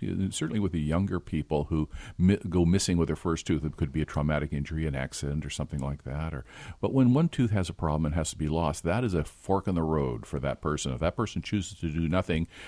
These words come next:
then that person is likely gonna have a series of issues coming up in their future, which will dictate a, a very, very high cost of keeping their dental health stable. But if they treat it right, right off the start, uh, right at the start of it,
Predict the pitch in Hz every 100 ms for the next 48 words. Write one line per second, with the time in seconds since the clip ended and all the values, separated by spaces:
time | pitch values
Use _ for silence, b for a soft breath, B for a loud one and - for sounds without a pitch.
0 | B - 80 78 82 104 87 82 71 76
1 | - 80 78 76 71 65 - 82 87 80
2 | 73 82 - 71 - b b b _ _
3 | - - 117 104 87 - - - 85 76
4 | - 87 85 - 78 78 73 - 73 82
5 | - 80 76 65 64 73 76 85 78 78
6 | 73 78 76 - 78 71 - 67 - 80
7 | 73 65 69 73 67 62 71 - - 71
8 | 58 - B B B - 127 87 85 76
9 | - 107 85 - 92 85 60 - - 76
10 | 80 82 - 80 - - 117 95 - -
11 | 71 87 - 98 - 104 60 - 69 69